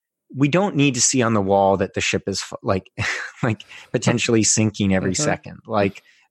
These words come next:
Speaker 1: actually, this sort of very, you know, non-interesting, are we getting X done and Y done and what's this next milestone is actually interesting to us.
Speaker 2: Right.
Speaker 1: And so I think that this happens a lot in, you know,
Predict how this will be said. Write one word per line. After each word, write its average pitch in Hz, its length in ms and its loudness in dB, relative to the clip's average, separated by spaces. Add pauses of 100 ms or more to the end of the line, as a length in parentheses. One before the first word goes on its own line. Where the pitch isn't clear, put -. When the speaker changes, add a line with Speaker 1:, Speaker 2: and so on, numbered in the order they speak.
Speaker 1:
actually, 120 600 0
this 107 260 0
sort 120 220 0
of 101 140 -2
very, 117 720 2 (400)
you 127 120 0
know, 98 600 2 (160)
non-interesting, 131 1400 0
are 110 200 2
we 110 100 2
getting 107 340 0
X - 260 -6
done 101 280 2
and 98 140 -2
Y 98 260 4
done 95 240 2
and 95 160 0
what's - 240 -6
this - 180 -2
next 101 240 -4
milestone 123 460 0
is 98 200 -2
actually 110 440 -2
interesting 104 640 -2
to - 120 -14
us. 110 140 -4
Speaker 2:
Right. 101 160 0 (460)
Speaker 1:
And 151 140 0
so 170 180 4
I 165 60 2
think 208 260 -2
that 180 120 0
this 147 180 2
happens 160 380 0
a 131 60 2
lot 117 460 4
in, 113 440 -2 (440)
you 156 80 -4
know, 131 160 0